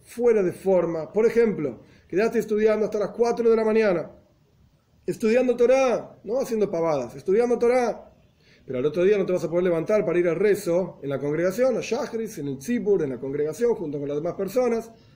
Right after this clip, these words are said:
¿Por qué? Porque estuviste hasta las cuatro de la mañana estudiando. Entonces el Yetzer Hara logró, por así decir, que la persona, algo que hacía normalmente, levantarse temprano para estudiar, para rezar, etcétera, ya no lo pudo hacer.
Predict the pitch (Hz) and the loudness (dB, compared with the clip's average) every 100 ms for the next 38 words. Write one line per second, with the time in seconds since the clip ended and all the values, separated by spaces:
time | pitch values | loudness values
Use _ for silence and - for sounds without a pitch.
0 | _ _ 208 233 190 170 175 160 196 226 | _ _ -2 0 2 0 0 -2 0 0
1 | 190 185 185 233 226 214 208 226 226 - | -2 -4 -2 0 0 2 2 2 0 0
2 | 196 269 262 156 127 - - _ _ _ | 0 2 2 0 -4 -10 -20 _ _ _
3 | - - 151 139 143 214 208 202 190 233 | -20 -20 -8 -4 2 2 2 0 0 2
4 | 196 165 165 175 262 240 185 156 160 143 | 2 4 4 2 4 2 2 -2 -4 -6
5 | 156 143 143 139 139 226 196 151 196 220 | -8 -8 -8 -6 -6 -2 -2 0 2 2
6 | - 139 - 240 240 180 160 147 147 160 | 0 -4 -4 -2 2 2 0 -2 0 0
7 | 165 - 160 131 135 113 - 143 247 214 | 0 0 0 -4 -8 -6 -8 -4 -2 0
8 | 165 143 131 208 226 220 175 143 131 143 | -2 -6 -10 -6 -2 0 -2 -4 -6 -8
9 | - 226 160 202 208 247 254 - - - | -6 -6 -2 0 2 2 0 -2 -14 -4
10 | 220 226 190 175 151 123 - | 0 2 2 2 0 -2 -8